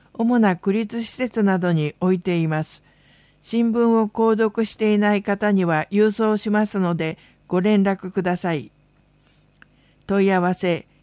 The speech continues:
教育調整課、企画調整係。電話、五二七三の三零七四。ファックス、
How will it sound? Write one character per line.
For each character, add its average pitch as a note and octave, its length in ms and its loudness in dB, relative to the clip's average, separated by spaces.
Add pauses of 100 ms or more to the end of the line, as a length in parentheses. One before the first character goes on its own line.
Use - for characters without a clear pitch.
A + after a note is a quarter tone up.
(160)
教 A#3 300 2
育 A3 260 -4
調 G#3 260 2
整 F#3+ 260 0
課、 F3 280 -2 (300)
企 - 340 -10
画 A#3 120 0
調 G#3+ 260 0
整 G3+ 300 0
係。 E3 540 -4 (600)
電 F#3+ 240 2
話、 E3+ 220 0 (220)
五 A3+ 260 2
二 A3+ 260 2
七 F3+ 300 0
三 F#3 320 0
の D3 240 -2
三 A3+ 340 0
零 G#3+ 240 0
七 E3+ 300 0
四。 E3 400 -2 (540)
フ - 80 -4
ァ G#3 40 0
ッ G#3 40 -2
ク - 160 -20
ス、 D#3+ 300 -4